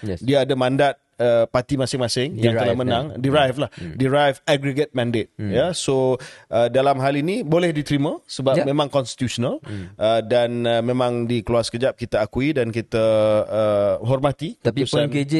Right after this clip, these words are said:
Speaker 1: ialah apabila mereka mengundi pada November dua puluh dua puluh dua, tak ada siapa undi untuk kerajaan macam ni lah, kan?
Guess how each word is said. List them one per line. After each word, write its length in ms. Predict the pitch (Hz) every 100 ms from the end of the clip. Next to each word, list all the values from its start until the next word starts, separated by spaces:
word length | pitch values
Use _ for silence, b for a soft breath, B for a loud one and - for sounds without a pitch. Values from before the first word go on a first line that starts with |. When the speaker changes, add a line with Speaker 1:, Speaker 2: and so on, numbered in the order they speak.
| 147
Speaker 1:
ialah 240 | 139 110
apabila 400 | 117 120 135 151
mereka 320 | 143 135 135
mengundi 400 | 127 131 135 127
pada 240 | 120 117 120
November 480 | 117 120 120 117
dua 80 | 110
puluh 160 | 110 104
dua 80 | 101
puluh 140 | 98
dua, 100 | 107 117
tak 160 | 92
ada 20 | 117
siapa 160 | 131 135
undi 320 | 127 127 123
untuk 320 | 120 120 -
kerajaan 320 | 117 107 107
macam 240 | 117 123 120
ni 160 | 107
lah, 80 | 110
kan? 240 | 139 107